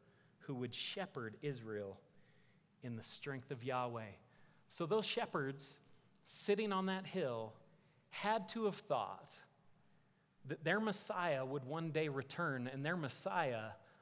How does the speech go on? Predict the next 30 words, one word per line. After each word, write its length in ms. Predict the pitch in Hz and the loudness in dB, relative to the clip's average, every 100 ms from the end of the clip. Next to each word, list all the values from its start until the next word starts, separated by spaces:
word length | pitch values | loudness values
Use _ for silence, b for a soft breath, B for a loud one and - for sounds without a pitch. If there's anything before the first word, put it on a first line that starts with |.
| - | -4
might 240 | 135 147 147 | 0 0 2
act 380 | 151 123 - - | 0 0 -4 -6
a 60 | |
little 280 | 131 139 147 | -2 0 0
bit 300 | 113 113 117 - - - - | -2 -6 -8 -16 -20 -20 -12
like 280 | 120 117 117 | -6 -4 -4
each 200 | 120 - | -8 -6
and 80 | 117 | -6
every 160 | 117 113 | -6 -4
one 180 | 113 | -4
of 120 | 110 104 | -6 -4
them. 200 | 123 107 98 - - - b b b b - | -4 -6 -14 -20 -20 -20 b b b b -8
So 240 | - 196 | 6 8
when 240 | 185 190 190 | 8 8 6
the 80 | |
heavens 400 | 151 214 202 185 | 8 8 8 6
opened 340 | 196 160 165 151 | 4 4 6 8
up, 260 | 190 147 | 8 8
it 140 | 156 147 | 0 8
wasn't 340 | 208 220 220 | 8 8 4
a 60 | 202 | 2
surprise 720 | - - 170 156 143 131 - B B B - | 2 2 6 6 6 2 -2 B B B -8
to 120 | - 156 | -2 0
them 520 | 120 208 214 135 127 | 4 6 6 2 0
that 120 | 131 | 0
it 100 | 139 | 0
was 140 | 135 | 0
announced 540 | 131 123 123 120 - - B B B B - | 0 0 -2 -4 -8 -12 B B B B -10
to 80 | - | -6
shepherds. 680 | 135 165 151 131 110 - - | 2 4 4 0 -4 -10 -16